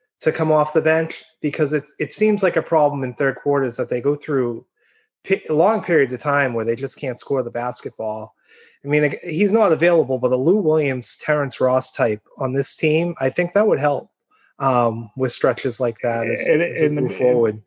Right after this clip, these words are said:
Speaker 2: and in the meantime, go to Peyton Pritchard first, because he's, he's shown that ability to, yeah, he, as a one guy that can do it. He, but you're, you're right on, on the third, the third quarter stuff. And it's,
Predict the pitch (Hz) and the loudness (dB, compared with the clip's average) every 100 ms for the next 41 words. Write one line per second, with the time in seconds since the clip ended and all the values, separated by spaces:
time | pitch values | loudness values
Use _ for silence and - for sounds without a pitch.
0 | _ 139 143 143 143 131 139 131 123 123 | _ -10 -4 -2 -2 0 2 2 2 0
1 | - 127 113 120 120 104 - 117 110 - | 0 -2 -2 -4 -4 -4 -2 2 0 -2
2 | - - 127 127 117 127 131 120 120 - | -14 -12 -2 0 0 -2 2 2 0 0
3 | 131 123 120 110 110 123 120 113 113 104 | 0 2 0 0 2 2 2 0 -4 0
4 | 123 117 - _ _ - - - - - | 0 0 -2 _ _ -14 -10 -8 -10 -14
5 | - - - - - 151 147 143 147 127 | -16 -16 -16 -18 -12 -6 -4 0 0 2
6 | 143 131 143 135 127 123 120 117 117 131 | 2 2 0 2 2 0 -2 -2 2 2
7 | 120 120 147 151 151 160 190 190 165 175 | 2 -2 0 0 2 2 2 0 2 2
8 | 175 180 151 127 123 123 123 113 135 123 | 4 2 2 0 0 -2 -2 2 2 2
9 | 120 _ - 110 131 - 135 131 - 117 | -6 _ -12 0 0 2 0 2 0 -2
10 | 123 113 | -4 -8